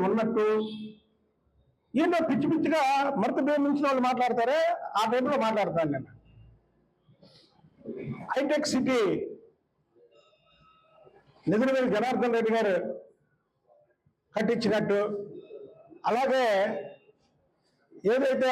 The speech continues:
హైదరాబాద్లో ఎయిర్‌పోర్ట్ ఉందో, ఆ ఎయిర్‌పోర్ట్ వైఎస్ రాజశేఖర రెడ్డి గారు కట్టించారని, ఇవన్నీ చూస్తుంటే ఈ అమరావతి ఇప్పుడిప్పుడే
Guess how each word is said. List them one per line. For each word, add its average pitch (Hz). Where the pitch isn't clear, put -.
హైదరాబాద్లో 233
ఎయిర్‌పోర్ట్ 240
ఉందో, 226
ఆ 196
ఎయిర్‌పోర్ట్ 247
వైఎస్ 233
రాజశేఖర 226
రెడ్డి 226
గారు 208
కట్టించారని, 185
ఇవన్నీ 277
చూస్తుంటే 294
ఈ 247
అమరావతి 311
ఇప్పుడిప్పుడే 302